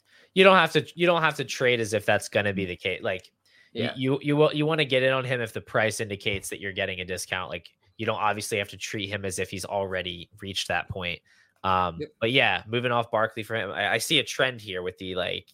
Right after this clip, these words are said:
Speaker 1: the aging running back for the young wide receiver kind of deal. Like, I get you're trying to stabilize. I get that. That, that makes sense. Um, Barkley, i-, it's gonna be, I mean,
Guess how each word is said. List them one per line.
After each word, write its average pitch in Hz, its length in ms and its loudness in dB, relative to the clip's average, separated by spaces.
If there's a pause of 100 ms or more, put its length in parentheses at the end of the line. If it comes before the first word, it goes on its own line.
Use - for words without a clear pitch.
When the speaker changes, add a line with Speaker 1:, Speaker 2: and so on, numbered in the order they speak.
(120)
Speaker 1:
the 90 220 -2
aging 101 300 -6
running 95 240 -8
back 95 240 -2
for - 100 -16
the 92 60 -8
young 92 180 -4
wide 92 160 -2
receiver 90 480 -6
kind 92 140 -4
of 90 80 -10
deal. 90 160 -6
Like, 92 140 -4
I 101 100 0
get 107 220 0
you're 113 100 -2
trying 147 220 2
to 123 60 -2
stabilize. 101 580 -2
I 95 60 -4
get 98 180 -6
that. 90 160 -6
That, 95 180 -10
that 95 100 -4
makes 98 160 -10
sense. 92 300 -6 (320)
Um, 92 280 0
Barkley, 101 580 -2 (640)
i-, - 100 -6 (220)
it's 120 240 -8
gonna 98 180 0
be, 87 400 -6
I 95 60 -10
mean, 87 300 -6